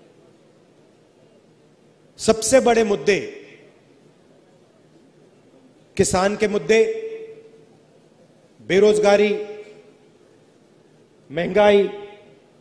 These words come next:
अग्निवीर। मैं चार हजार किलोमीटर कन्याकुमारी से कश्मीर चला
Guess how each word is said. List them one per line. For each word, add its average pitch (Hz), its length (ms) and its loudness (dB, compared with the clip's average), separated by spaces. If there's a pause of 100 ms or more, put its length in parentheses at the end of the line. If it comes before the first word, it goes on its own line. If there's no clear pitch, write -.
(1120)
अग्निवीर। 196 840 0 (2500)
मैं 208 80 2
चार 208 300 2
हजार 233 260 4
किलोमीटर 214 600 2 (840)
कन्याकुमारी 202 640 0
से 208 160 0
कश्मीर 208 460 -2
चला 208 260 -2